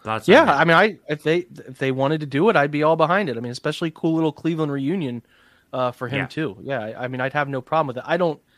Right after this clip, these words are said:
Speaker 2: I don't expect that, but I, I, I would not have any issue with it whatsoever if they went that route.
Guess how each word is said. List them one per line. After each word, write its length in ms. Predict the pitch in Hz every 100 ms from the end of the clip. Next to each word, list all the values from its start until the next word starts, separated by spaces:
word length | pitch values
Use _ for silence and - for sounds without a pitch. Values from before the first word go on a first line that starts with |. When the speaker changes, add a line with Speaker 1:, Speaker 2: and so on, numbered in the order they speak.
| _ _ _
Speaker 2:
I 80 | 147
don't 160 | 165
expect 540 | 139 - - 147 156 -
that, 300 | 208 247 -
but 240 | 139 135
I, 160 | 127 127 127
I, 200 | 131 131
I 100 | 127
would 240 | 123 123 131
not 380 | 127 127 127 131
have 240 | 131 120 131
any 280 | 143 143 127
issue 240 | 185 - 123
with 160 | 117
it 80 | 120
whatsoever 600 | 123 127 127 120 139 123
if 80 | 110
they 100 | 117
went 220 | 117 120
that 160 | 117 101
route. 260 | 127 107